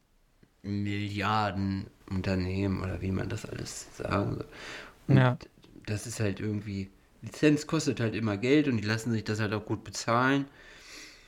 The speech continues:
Speaker 1: Wenn ich so sehe, so ein Star Wars Set irgendwie für sechzig Euro, Disney wird nicht sagen, ein Euro pro Verkauf sind wir zufrieden, ne? Das wird da halt einfach nicht passieren. Ich möchte mal sagen, da liegen, werden wahrscheinlich fünf Euro Lizenzgebühr drauf sein.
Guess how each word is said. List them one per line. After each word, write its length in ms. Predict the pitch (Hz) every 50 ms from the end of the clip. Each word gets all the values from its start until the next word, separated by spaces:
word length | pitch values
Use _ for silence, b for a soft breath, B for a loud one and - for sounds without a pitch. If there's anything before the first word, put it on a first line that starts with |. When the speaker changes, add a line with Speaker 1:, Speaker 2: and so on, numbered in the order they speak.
| B B B
Speaker 1:
Wenn 180 | - 107 110 110
ich 80 | 104
so 120 | - - 110
sehe, 280 | 98 107 120 123 127
so 100 | 120 117
ein 100 | 107 101
Star 360 | 95 - - 117 113 117 120 117
Wars 220 | 120 117 113 -
Set 220 | - 117 113 -
irgendwie 320 | - 101 107 104 101 107 101
für 140 | - 104 95
sechzig 440 | 98 107 107 - - - - -
Euro, 680 | - - 113 123 135 127 120 131 131 135 135 131 - b b b b b b b b b b b b _ _ _ _ _
Disney 440 | - 110 123 131 127 - 139 123 113
wird 160 | 120 127 120
nicht 140 | 127 120 110
sagen, 460 | - 127 117 117 113 117 117 113 - - - - - - _ _
ein 200 | - 110 117 117
Euro 280 | - - 120 117 113 110
pro 220 | - - - 123
Verkauf 500 | 113 - 113 110 - - 139 135 131 -
sind 180 | - 131 123 -
wir 140 | 131 117 -
zufrieden, 540 | - 117 - - 170 175 160 123 101 - - - - -
ne? 260 | 127 143 175 190 196 - - -
Das 180 | 123 117 -
wird 160 | 139 135 117
da 80 | 120 117
halt 160 | 120 113 -
einfach 180 | 76 110 117 117
nicht 180 | 117 113 117
passieren. 380 | - 123 117 - - 160 156 147
Ich 220 | 123 113 - - - _ - - - - - - - 64
möchte 360 | 67 - 127 135 127 - -
mal 200 | 120 120 117 117
sagen, 200 | 120 120 120 123
da 60 | 117
liegen, 420 | 113 110 113 120 120 123 120 117 120
werden 200 | 117 117 120 123
wahrscheinlich 400 | 117 113 113 - 127 120 120 117
fünf 220 | - - 160 143 -
Euro 160 | - 123 127
Lizenzgebühr 800 | 123 131 131 - - 196 196 196 190 - - 113 101 104 101 95
drauf 320 | 98 110 - - - -
sein. 240 | - - - - -